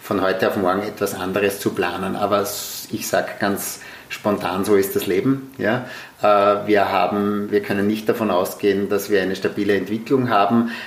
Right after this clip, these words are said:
Aber ich glaube, dass Corona zumindest für uns eine Chance war, uns noch stärker in die Kundenperspektive zu versetzen. Wir haben gesehen, dass es digitale Möglichkeiten, die seit Jahren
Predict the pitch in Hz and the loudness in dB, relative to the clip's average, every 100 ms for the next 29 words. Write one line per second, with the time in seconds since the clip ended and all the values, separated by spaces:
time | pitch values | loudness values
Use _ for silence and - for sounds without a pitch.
0 | - - 95 - 117 - 107 90 98 104 | -6 -2 0 0 -4 -6 0 2 4 4
1 | 107 104 - 107 92 90 98 117 113 110 | 2 -2 -2 -2 0 0 2 2 2 0
2 | - - 98 98 95 - 104 95 101 117 | -2 -6 -4 -2 -4 -4 -2 -2 0 0
3 | 123 101 101 - 82 90 107 - 110 104 | 0 -2 -2 -2 -4 -4 -6 -2 2 4
4 | 107 110 - - - 104 - 101 110 - | 4 2 -6 -10 -4 -4 -2 2 2 2
5 | - 101 98 98 - 104 98 95 - 113 | 0 2 2 2 -2 -2 -2 -6 -4 -2
6 | 127 135 131 123 - - - 123 123 139 | 0 0 0 0 -2 -6 -6 -4 -2 -2
7 | 135 - 139 143 - 123 - - 156 156 | -2 -4 -2 -2 0 -2 -2 -4 -4 -4
8 | - - - 107 92 87 117 117 113 - | -12 -8 0 2 4 2 2 2 0 2
9 | 98 104 110 107 104 - - - - 113 | 4 4 4 2 0 -6 -14 -20 -6 -6
10 | - 117 110 120 101 92 104 101 98 117 | -4 -4 -2 0 2 4 4 4 2 0
11 | 120 - 104 98 117 107 110 104 101 98 | -4 0 2 2 0 -2 -2 2 2 2
12 | 95 82 90 107 | 2 2 2 0